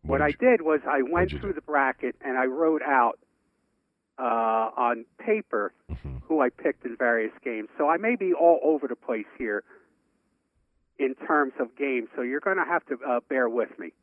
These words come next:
Speaker 2: Oh, boy. So you don't have a bracket in front of you. You're not looking at your bracket.
Speaker 1: No.
Speaker 2: <laughs> Okay.
Speaker 1: You name the game.
Speaker 2: Well, I don't wanna do it
Speaker 1: Go
Speaker 2: game
Speaker 1: ahead.
Speaker 2: by game.
Speaker 1: Sorry.
Speaker 2: I wa-, I wanna go through the region and find out,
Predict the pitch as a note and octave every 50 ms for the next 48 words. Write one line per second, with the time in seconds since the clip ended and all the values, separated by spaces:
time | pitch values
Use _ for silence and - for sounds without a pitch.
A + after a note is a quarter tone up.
0 | _ _ _ _ - - _ _ _ _ _ _ - E2 E2 D2+ B1+ A#1 A1+ A#1
1 | - - - - _ - - - G2+ G2 G2 G#2+ G#2+ A#2 A#2 E2 A#2+ A2+ G#2+ G#2+
2 | G2 G2+ E2 D2 - F2 F2+ F#2 F2+ F2 - - D#2 - F2+ D#2 - - F#2 D#2+
3 | D#2 C#2+ C2 B1+ B1 C2 D2 E2 F#2 F#2+ F#2+ - F#2 G2+ - - F#2+ F#2 F2 E2+
4 | - - F#2 D#2+ C#2 D2 D2 C#2+ C2+ - - - - - - - _ _ _ _
5 | _ _ _ _ _ _ _ _ _ _ _ _ _ _ _ _ _ _ _ _
6 | _ _ - B2+ C3 B2 F#2 - - _ _ _ _ _ _ _ _ - - -
7 | - - - _ _ _ _ _ _ _ _ _ _ _ _ G#2+ - - C#3 -
8 | - - - A2+ G2 F2+ F2+ - _ - - - F#3 B3 A#3+ A#3 A3+ A#3 A3 G#3
9 | F#3+ E3+ F#3 E3+ C#3+ A#2 F#2 - _ - - - _ _ _ _ _ _ _ _
10 | _ _ _ _ _ _ - - F#3 - F3+ F#3+ A3 A3+ A3+ A3+ A3+ A3 E3 D3
11 | F#3+ F#3+ F3+ - D3+ D#3+ F3+ D#3+ D#3 B2 G2+ G2+ F2+ F#2+ F2+ F#3 - F#3 F3+ F3
12 | E3+ - D3 D#3+ F3 G3+ G#3+ G3 D#3+ G3 G3+ G3+ G3+ - - F#3 F#3+ E3+ D#3 E3
13 | D3 C#3+ F3 F#3+ F#3 D#3+ B2+ C3 C#3+ C3 B2+ B2 A#2+ - - D#3 D3+ D3+ D3 C3+
14 | C#3 C3+ C3 C3 B2+ -